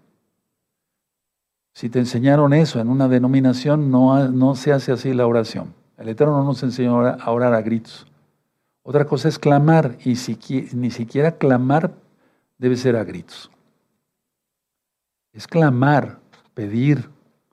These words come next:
a veces desesperadamente por algo, y el Eterno lo-, nos ayuda. Ahora,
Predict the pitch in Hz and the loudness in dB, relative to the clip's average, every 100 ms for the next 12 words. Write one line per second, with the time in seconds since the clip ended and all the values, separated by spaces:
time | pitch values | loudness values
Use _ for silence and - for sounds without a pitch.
0 | _ _ _ _ _ _ _ _ 107 117 | _ _ _ _ _ _ _ _ -4 -2
1 | 127 123 120 120 - 117 117 113 127 127 | -2 -4 -4 -6 0 2 2 4 2 0
2 | 101 107 131 151 110 95 120 113 110 151 | -2 0 2 0 -2 -10 -10 -8 -6 -4
3 | 165 156 147 147 123 127 120 139 131 165 | -2 -2 -4 -6 -8 -8 -6 -4 2 2
4 | 127 - - _ _ _ _ _ _ _ | 2 -2 -12 _ _ _ _ _ _ _
5 | _ _ _ _ 104 117 90 | _ _ _ _ 0 0 0